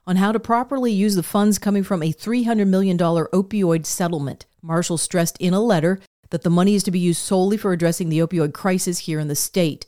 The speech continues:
The A G wrote that the people of Alabama deserve this money to be used carefully and exactly for its intended purpose, as prescribed in the settlement agreement. A twenty twenty-two report from the National Database has placed Alabama as seventh in the nation for non-fatal opioid overdoses.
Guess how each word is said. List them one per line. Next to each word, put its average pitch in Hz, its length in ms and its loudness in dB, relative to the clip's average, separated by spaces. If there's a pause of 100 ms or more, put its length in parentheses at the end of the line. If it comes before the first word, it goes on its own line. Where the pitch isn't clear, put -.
(100)
The 165 140 -4
A 165 100 2
G 165 160 0
wrote 170 300 2
that 165 120 -2
the 165 80 -8
people 185 300 -2
of 160 80 0
Alabama 165 480 2
deserve 165 380 0
this 165 160 -2
money 170 280 0 (100)
to 196 80 -2
be 190 80 2
used 175 260 0
carefully 226 580 0 (140)
and 170 160 2
exactly 180 480 0
for 165 260 0
its 160 140 -2
intended 160 500 0
purpose, 196 480 0 (100)
as 170 220 -2
prescribed 170 680 0
in 202 120 4
the 190 80 4
settlement 165 460 2
agreement. 180 500 2 (340)
A 156 80 -14
twenty 170 280 -2
twenty-two 175 500 -2
report 170 420 -2
from 175 160 -2
the 170 60 0
National 170 420 0
Database 196 840 0
has 175 180 -6
placed 175 280 0
Alabama 175 640 2
as 160 220 0
seventh 214 400 0
in 180 80 2
the 160 80 2
nation 151 500 -2
for 175 160 -2
non-fatal 175 840 0
opioid 156 440 0
overdoses. 147 720 -2